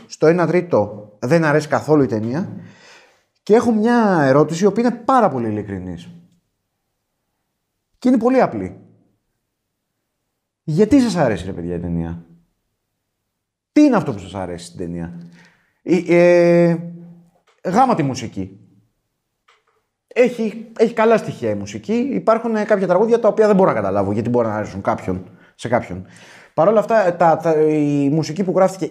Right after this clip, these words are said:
για την ταινία είναι καλή, θεωρώ. Οκ. Πάει στο διάλο ότι η υποκριτική είναι και λίγο σχετικό θέμα, ότι μπορεί να, η απόδοση που κάνεις ένα χαρακτήρα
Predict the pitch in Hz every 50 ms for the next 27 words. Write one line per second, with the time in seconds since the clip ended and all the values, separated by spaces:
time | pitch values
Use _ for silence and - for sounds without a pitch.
0 | - 127 135 139 202 214 214 - 131 127 131 117 123 143 165 190 226 240 233 -
1 | - - - - 220 240 220 196 190 190 185 170 175 131 101 90 85 82 80 -
2 | - - - _ _ _ _ - 202 - - 113 90 82 85 - - - _ _
3 | _ - - - - _ _ _ _ _ _ _ _ _ _ _ _ _ _ -
4 | 233 262 247 - 196 160 131 120 156 156 156 160 175 190 208 226 240 247 240 -
5 | - - 165 190 190 190 196 190 180 170 175 165 160 165 156 147 151 147 147 -
6 | 190 220 233 233 233 220 220 196 190 208 226 214 220 226 220 - - 214 214 208
7 | 190 - 233 220 180 - - 139 131 139 156 175 208 220 - - - - - -
8 | - _ _ - 190 185 196 180 156 156 165 180 202 226 226 226 220 214 214 208
9 | 208 208 208 208 202 202 196 175 202 - - - - - - - - - - _
10 | - 143 156 156 156 151 - 196 208 208 190 185 - - 151 - - 190 180 175
11 | 170 175 185 170 175 170 156 147 170 190 185 185 175 165 160 151 143 139 135 131
12 | 127 127 123 117 110